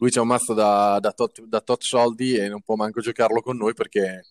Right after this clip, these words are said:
perché noi, cioè, fa proprio un solitario, capito? Ok, l'adaptive magari ci può stare, l'abbiamo provato, ma noi ci siamo anche fermati un po' prima di, perché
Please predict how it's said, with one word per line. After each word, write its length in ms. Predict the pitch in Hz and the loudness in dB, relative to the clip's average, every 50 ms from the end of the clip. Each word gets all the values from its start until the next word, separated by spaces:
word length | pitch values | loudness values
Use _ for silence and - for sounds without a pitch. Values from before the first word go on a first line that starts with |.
| _ _ _ _ _ | _ _ _ _ _
perché 240 | _ 101 98 - 110 | _ -10 -2 0 2
noi, 680 | 107 107 107 117 117 113 107 104 95 85 87 90 - _ | 4 4 4 4 4 4 2 2 0 -4 -8 -14 -20 _
cioè, 160 | - 113 101 | 0 0 2
fa 120 | - - 107 | 2 2 0
proprio 220 | 113 110 104 113 | 0 0 -2 -2
un 60 | 110 | -2
solitario, 560 | - 104 101 98 - 113 110 110 104 98 92 | 0 0 -2 0 0 2 4 4 4 2 0
capito? 340 | 85 90 - 98 - - 98 85 - - - _ _ _ _ _ | -2 -8 -16 -18 -8 -8 -8 -8 -8 -12 -16 _ _ _ _ _
Ok, 140 | - - 131 120 113 | -8 -2 2 4 4
l'adaptive 500 | 107 110 110 123 127 127 - 147 135 127 | 4 4 4 4 2 2 0 -6 -8 -6
magari 300 | 123 117 117 117 120 127 | -6 -2 0 2 0 0
ci 120 | - - - | -2 -6 -6
può 180 | _ 113 113 - | _ -2 -2 -2
stare, 340 | - - 117 110 120 120 | -2 0 2 4 4 4
l'abbiamo 280 | 113 104 107 113 117 117 | 4 2 2 2 0 -2
provato, 420 | - 123 127 120 117 117 113 - 123 | -2 -2 2 4 4 2 2 0 -4
ma 120 | 117 113 | -4 -4
noi 100 | 113 123 123 | -6 -6 -6
ci 80 | - | -6
siamo 220 | - - 131 117 117 | -4 -4 -2 -2 -2
anche 180 | 117 - 123 | -4 -4 -8
fermati 460 | - - 123 120 117 110 110 - 160 | -4 -4 -4 -2 -2 -2 -2 0 0
un 100 | 156 160 156 | 0 2 2
po' 100 | 165 - | 0 -2
prima 420 | - - 117 120 - 101 - - 160 - - - - | -4 -6 -4 0 2 2 4 4 2 0 -4 -10 -10
di, 420 | 104 104 104 104 104 101 101 98 | -6 -2 -2 0 0 0 -2 0
perché 560 | - 110 98 - - 113 110 113 117 113 110 | 0 -2 -2 0 2 2 4 4 4 4 2